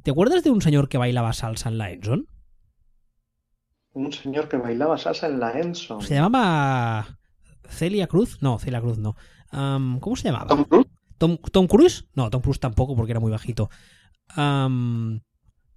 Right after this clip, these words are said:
Speaker 1: mm,
Speaker 2: Mm.
Speaker 1: ¿Alfredo? No, Alfredo tampoco. ¿Víctor? ¿Víctor? ¿Víctor?
Speaker 2: Víctor, Víctor, sí.
Speaker 1: Víctor Cruz. ¿Te acuerdas de Víctor Cruz?
Speaker 2: Sí, pero nadie la ha visto.
Speaker 1: ¿Dónde
Speaker 2: Lleva
Speaker 1: está?
Speaker 2: tres años, lleva tres años lesionado, casi, casi. O sea, que
Speaker 1: Mm.
Speaker 2: no es que sea frágil el tío, es que es el hijo secreto Prosinek y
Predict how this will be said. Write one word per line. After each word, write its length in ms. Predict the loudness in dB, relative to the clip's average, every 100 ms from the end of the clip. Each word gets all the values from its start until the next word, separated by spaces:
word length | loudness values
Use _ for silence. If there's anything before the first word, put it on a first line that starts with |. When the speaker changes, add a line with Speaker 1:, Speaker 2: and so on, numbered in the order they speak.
| -20 -14
Speaker 1:
mm, 400 | -10 -6 -6 -4
Speaker 2:
Mm. 60 | -2
Speaker 1:
¿Alfredo? 480 | 2 2 2 0 -2
No, 120 | -6
Alfredo 260 | -4 -4 -4
tampoco. 360 | -6 -6 -8 -2
¿Víctor? 380 | 0 2 2 0 -4
¿Víctor? 380 | -4 0 2 0 0
¿Víctor? 280 | 0 4 4
Speaker 2:
Víctor, 280 | 4 2 4
Víctor, 300 | 4 4 -2 -4 -8
sí. 140 | 0 2
Speaker 1:
Víctor 280 | 4 2
Cruz. 300 | 4 6 6 0
¿Te 80 | 0
acuerdas 340 | 4 4 2
de 160 | 2 2
Víctor 280 | 2 2 0
Cruz? 320 | 2 -2 -4 -20 _ _ _ _ _ _ _
Speaker 2:
Sí, 240 | -10 -2 0
pero 140 | 2
nadie 180 | 4 4
la 60 |
ha 40 | 2
visto. 440 | -2 -6 -10 -4
Speaker 1:
¿Dónde 200 | 0 2
Speaker 2:
Lleva 180 | 2 2
Speaker 1:
está? 60 | 0
Speaker 2:
tres 180 | 0 -4
años, 200 | -8 -10 _ _ _
lleva 180 | -2 0
tres 160 | 0 0
años 180 | -2
lesionado, 440 | -2 -4 -2 -4 -4
casi, 180 | -8 -6
casi. 200 | -6 -6 -10 _ _ _ -10
O 140 | -4
sea, 100 | 0
que 80 | 0
Speaker 1:
Mm. 20 |
Speaker 2:
no 80 | 0
es 40 | -2
que 100 | 0
sea 140 | 0
frágil 360 | 0 -2 0 -2
el 180 | -2
tío, 180 | -2 -2
es 80 | -2
que 100 | -2
es 40 | -4
el 80 |
hijo 160 | -6 -6
secreto 340 | -6 -2 -2
Prosinek 360 | -2 -2 -4 -4
y 100 | -4